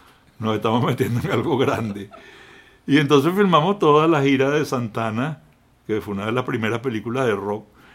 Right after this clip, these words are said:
Eh, estaba inspirado probablemente por Woodstock, ¿no? Y hicimos esa película que fue un largo, que,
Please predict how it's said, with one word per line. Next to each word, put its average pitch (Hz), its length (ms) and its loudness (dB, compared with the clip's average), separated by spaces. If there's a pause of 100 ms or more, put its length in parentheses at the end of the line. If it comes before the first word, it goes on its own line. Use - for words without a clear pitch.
(140)
Eh, 190 160 -6
estaba 180 220 -4
inspirado 156 560 0
probablemente 131 640 -2
por 127 220 -4
Woodstock, 104 640 -8
¿no? 120 240 -8 (420)
Y 156 140 -4 (160)
hicimos 127 360 -4
esa 131 120 -2
película 135 360 -4
que 208 100 -6
fue 135 100 -2
un 117 120 -2
largo, 113 460 -4
que, 104 240 -4